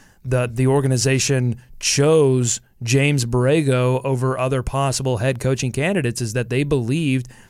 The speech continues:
that he was a guy that could come in and, and help some of these young players develop. But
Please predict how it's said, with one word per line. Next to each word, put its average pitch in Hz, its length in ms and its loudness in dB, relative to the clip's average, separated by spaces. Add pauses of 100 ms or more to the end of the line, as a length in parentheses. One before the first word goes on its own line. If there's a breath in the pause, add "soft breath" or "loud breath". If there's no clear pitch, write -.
(180 soft breath)
that 127 180 0
he 139 120 0
was 160 140 2
a 135 40 -2
guy 135 180 2
that 127 80 -4
could 117 200 -6
come 139 200 0
in 135 160 0
and, 127 220 -2
and 120 100 -6
help 143 240 -2
some 135 140 -2
of 123 60 -2
these 123 200 -2
young 127 160 0
players 123 300 -2
develop. 123 560 -2 (500 soft breath)
But 120 260 0